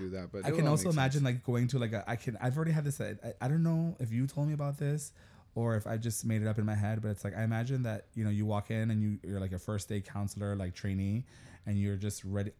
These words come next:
Speaker 2: or maybe it was the video guy.
Speaker 1: The video guy,
Speaker 2: He was,
Speaker 1: for
Speaker 2: like,
Speaker 1: sure.
Speaker 2: just ready to, like,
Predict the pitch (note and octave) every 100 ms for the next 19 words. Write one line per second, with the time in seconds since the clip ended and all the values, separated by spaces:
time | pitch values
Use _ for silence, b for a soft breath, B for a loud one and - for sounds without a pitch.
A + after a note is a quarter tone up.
0 | - - G#2+ A#2+ E3 F#3+ D#3+ A#2+ G#2 G#2+
1 | G#2 G2+ F#2+ E2+ D#2 G2+ B2+ B2 B2+ B2
2 | A#2 A2+ G#2+ A2 A#2+ A2+ G#2 G#2 G2+ A#2+
3 | A2+ A#2 A#2+ A2 G2+ - A#2 G2 F#2+